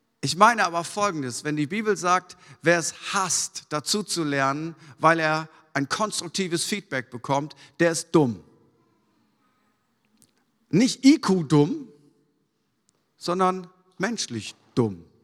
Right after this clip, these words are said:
Und weißt du was? Ich habe schon ganz oft festgestellt, ich bin dumm. Nehmen wir mal ein einfaches Beispiel. Für alle, die,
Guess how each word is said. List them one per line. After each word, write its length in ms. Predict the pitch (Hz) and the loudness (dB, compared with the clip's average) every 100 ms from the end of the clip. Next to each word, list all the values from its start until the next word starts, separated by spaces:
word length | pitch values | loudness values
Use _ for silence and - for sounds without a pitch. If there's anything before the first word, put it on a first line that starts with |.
| _ _ _ _ _ _ _ _ _ | _ _ _ _ _ _ _ _ _
Und 140 | 127 | -4
weißt 280 | 123 165 - | 0 0 -2
du 80 | 151 | -4
was? 340 | 139 165 - - _ _ _ _ | -2 -2 -6 -16 _ _ _ _
Ich 180 | 123 175 | -6 -6
habe 100 | - | -6
schon 180 | 127 | -8
ganz 220 | 120 147 131 | -4 -4 -4
oft 160 | 131 | -12
festgestellt, 720 | - 135 - 113 - 98 101 - | -8 -8 -8 -14 -10 -10 -10 -10
ich 260 | 117 110 - | -12 -12 -10
bin 300 | 107 110 117 _ _ _ | -8 -8 -14 _ _ _
dumm. 260 | - 92 78 _ _ _ _ _ _ _ _ _ _ _ _ _ _ _ _ _ _ _ _ _ _ _ _ _ _ _ _ _ _ _ - | -6 -6 -8 _ _ _ _ _ _ _ _ _ _ _ _ _ _ _ _ _ _ _ _ _ _ _ _ _ _ _ _ _ _ _ -14
Nehmen 160 | 117 143 | -6 -4
wir 80 | 139 | -4
mal 120 | 120 | -6
ein 100 | - | -6
einfaches 480 | 135 143 120 120 - | -8 -8 -16 -18 -12
Beispiel. 440 | 95 - - - _ _ _ _ _ _ _ | -12 -12 -16 -20 _ _ _ _ _ _ _
Für 180 | - - | -14 -8
alle, 240 | 123 123 | -6 -6
die, 400 | 120 117 120 120 | -6 -6 -6 -8